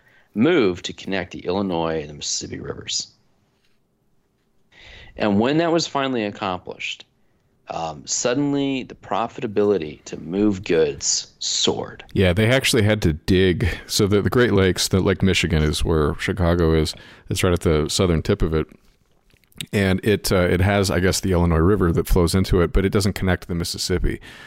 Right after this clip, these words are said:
Speaker 2: But it was
Speaker 1: Right.
Speaker 2: a matter of digging, I don't know, a mile or two, where they actually were able to connect the Great Lakes to that gigan-, I think it's, the Mississippi is the largest navigable inland waterway in the world.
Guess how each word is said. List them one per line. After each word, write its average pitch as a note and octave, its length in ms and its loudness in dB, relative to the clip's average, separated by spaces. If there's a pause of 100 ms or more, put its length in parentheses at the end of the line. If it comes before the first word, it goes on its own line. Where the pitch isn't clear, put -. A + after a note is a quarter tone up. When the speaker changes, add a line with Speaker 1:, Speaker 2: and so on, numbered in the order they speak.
(160)
Speaker 2:
But G2 100 2
it G2 60 2
was F#2 220 4
Speaker 1:
Right. E2+ 120 -2
Speaker 2:
a F#2 40 0
matter G2+ 420 2
of - 360 -2 (440)
digging, F#2 560 0 (100)
I D#2 60 -4
don't E2 160 -4
know, D#2 240 -2
a D#2+ 100 -2
mile E2 380 2
or A2+ 120 2
two, B2+ 400 2 (280)
where - 160 0
they G2 140 4
actually F#2 440 0
were F2 160 2
able F#2 220 -2
to E2+ 80 -4
connect F2+ 340 -4
the - 60 -8
Great F#2 340 -2
Lakes F2 420 -2 (380)
to G#2 120 -10
that F2+ 300 -2
gigan-, G2 440 -4
I F#2 80 -2
think B2 200 -2
it's, - 240 -2
the G#2 140 0
Mississippi A2+ 800 0
is F2 220 -4
the F2 280 -6
largest G2 640 -2 (340)
navigable F2+ 1040 -2
inland F#2+ 320 -4
waterway F2 380 0
in D#2+ 80 -4
the D#2+ 60 -6
world. D#2 480 -6